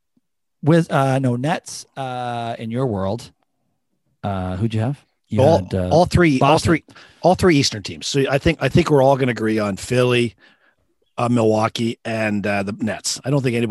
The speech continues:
Speaker 2: any of us are gonna
Speaker 1: All
Speaker 2: think
Speaker 1: right.
Speaker 2: they're gonna lose. So I think the first
Speaker 1: All right.
Speaker 2: round, the only questionable series is the Brooklyn, the Brooklyn, uh, Knicks, Knicks series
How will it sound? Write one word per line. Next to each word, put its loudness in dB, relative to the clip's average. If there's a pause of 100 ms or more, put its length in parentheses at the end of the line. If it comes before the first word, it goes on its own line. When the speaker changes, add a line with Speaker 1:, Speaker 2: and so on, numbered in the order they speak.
Speaker 2:
any -2
of 0
us -2
are -6
gonna -4
Speaker 1:
All -2
Speaker 2:
think 0
Speaker 1:
right. -4
Speaker 2:
they're -8
gonna -8
lose. -6
So -4
I 0
think 0
the 2
first 2
Speaker 1:
All 2
right. 4
Speaker 2:
round, 2
the 4
only 2
questionable -2
series -4
is -4
the -8
Brooklyn, -4 (300)
the -6
Brooklyn, -6
uh, -8 (240)
Knicks, -4
Knicks -8
series -16